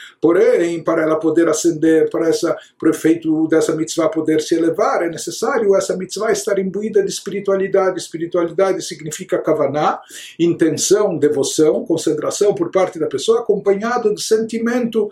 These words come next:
de amor, de reverência a Deus, et cetera.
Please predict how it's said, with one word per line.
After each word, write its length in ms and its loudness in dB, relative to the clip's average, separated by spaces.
de 80 -10
amor, 340 4
de 80 2
reverência 580 2
a 40 2
Deus, 400 4
et 140 0
cetera. 420 0